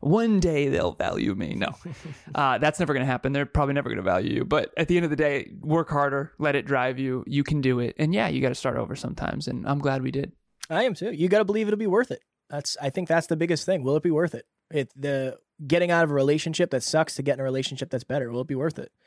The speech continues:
Speaker 2: That's up to you. That's up to you to decide, but I have the belief that it will. And I think it's like that with a job. I think it's like that with a, a career. I think it's like that with everything.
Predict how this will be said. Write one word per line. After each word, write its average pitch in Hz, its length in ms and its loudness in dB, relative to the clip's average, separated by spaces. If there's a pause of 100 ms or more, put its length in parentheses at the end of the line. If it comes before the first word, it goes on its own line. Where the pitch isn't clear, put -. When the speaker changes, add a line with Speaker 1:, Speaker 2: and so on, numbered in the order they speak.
(220)
Speaker 2:
That's 143 180 0
up 156 100 4
to 120 100 -6
you. 147 240 2
That's 135 180 -2
up 139 100 2
to 120 100 -8
you 143 200 4
to - 120 -8
decide, 165 560 2
but 135 220 0 (540)
I 156 220 2
have 147 240 0
the 143 80 -2
belief 139 300 0
that 135 100 -8
it 117 100 -4
will. 185 400 2 (440)
And 143 280 0
I 135 80 2
think 139 180 -4
it's - 120 -6
like 131 160 2
that 135 180 2
with 131 120 -2
a 127 40 0
job. 151 440 0
I 131 60 -4
think 139 180 -8
it's 131 100 -6
like 127 140 -2
that 127 160 -2
with 123 100 -4
a, 123 240 -2 (380)
a 143 60 2
career. 151 640 4
I 135 60 4
think 135 160 -4
it's - 180 -6 (100)
like 131 240 -2
that 143 140 2
with 143 100 4
everything. 120 340 0